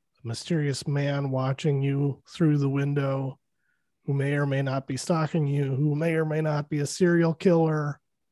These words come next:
who's killing women in the area. It's a young woman in a, in a strange town, left kind of alone for most of her time 'cause her husband works late nights, long hours,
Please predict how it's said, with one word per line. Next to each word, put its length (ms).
who's 200
killing 360
women 300
in 140
the 100
area. 680
It's 100
a 360
young 300
woman 540
in 100
a, 420
in 320
a 220
strange 500
town, 680
left 320
kind 180
of 100
alone 560
for 500
most 360
of 100
her 140
time 560
'cause 140
her 120
husband 380
works 520
late 260
nights, 640
long 300
hours, 640